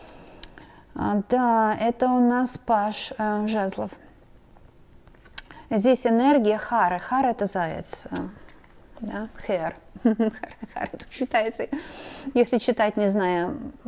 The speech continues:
английского произношения, вообще хэр. Хэр — это, ну, заяц. А вот, и что же это за такая энергия зайца хочет, э, к вам прорваться, чтобы,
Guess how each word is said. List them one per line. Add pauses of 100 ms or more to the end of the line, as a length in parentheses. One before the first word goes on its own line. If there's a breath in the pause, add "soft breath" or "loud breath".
английского
произношения,
вообще
хэр.
Хэр —
это, (120)
ну,
заяц. (1700 loud breath)
А
вот,
и
что
же
это
за
такая
энергия
зайца
хочет,
э,
к
вам
прорваться,
чтобы,